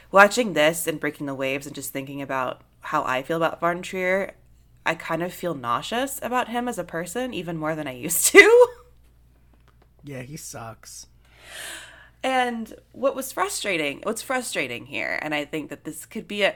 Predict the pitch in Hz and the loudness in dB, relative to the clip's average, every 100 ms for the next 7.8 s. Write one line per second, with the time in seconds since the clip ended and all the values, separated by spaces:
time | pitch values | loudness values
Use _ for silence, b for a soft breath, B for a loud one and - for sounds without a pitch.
0 | - 233 330 392 277 190 165 151 156 185 | 2 2 2 -2 -8 -6 -6 -6 -6 -6
1 | 202 196 151 147 - 160 156 170 160 147 | -6 -4 -6 -8 -6 -6 -2 0 0 -2
2 | - - - 240 226 190 226 247 - 156 | -10 -16 -4 -2 -2 -2 -2 -2 -4 -4
3 | 143 - 131 135 - - - 170 175 214 | -4 -6 -12 -10 -10 -10 -8 -6 -2 -4
4 | - 190 165 156 - 147 139 143 139 135 | -4 -6 -4 -4 -4 -6 -8 -10 -10 -10
5 | - 165 147 147 135 139 135 135 131 131 | -8 -6 -6 -4 -6 -2 -4 -4 -6 -8
6 | 131 131 127 127 - - 165 - 233 269 | -10 -12 -12 -12 -10 -8 -10 -4 -2 0
7 | 185 156 147 127 110 110 - | -4 -8 -8 -8 -8 -10 -14